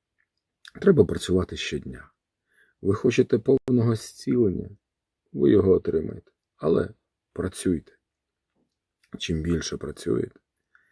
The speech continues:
тим більше отримаєте результату. І ви побачите, як ваше тіло відгукнеться вдячністю через зцілення. Ви отримаєте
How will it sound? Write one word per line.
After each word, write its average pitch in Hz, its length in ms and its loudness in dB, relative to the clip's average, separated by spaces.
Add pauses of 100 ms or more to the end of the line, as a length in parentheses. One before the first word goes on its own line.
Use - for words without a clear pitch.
(420)
тим 95 200 2
більше - 340 -2
отримаєте 69 600 -10
результату. 67 680 -16 (1300)
І 78 480 -2
ви 78 200 -6
побачите, - 720 -8 (1200)
як 87 260 -2
ваше 78 340 -6
тіло 90 360 0
відгукнеться 73 720 -6
вдячністю - 760 -10 (160)
через - 560 -12 (720)
зцілення. 65 800 -12 (840)
Ви 71 260 -4
отримаєте 64 720 -12